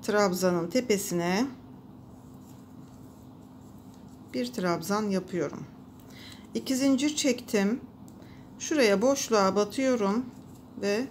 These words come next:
bu şekilde bağladım. Şimdi hiç zincir çekmeden şu baştaki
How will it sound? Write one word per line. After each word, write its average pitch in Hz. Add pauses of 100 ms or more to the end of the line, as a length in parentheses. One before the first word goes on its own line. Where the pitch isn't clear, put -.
(300)
bu -
şekilde 185
bağladım. 151 (2750)
Şimdi 247
hiç 302
zincir 247
çekmeden 208 (760)
şu 240 (360)
baştaki 240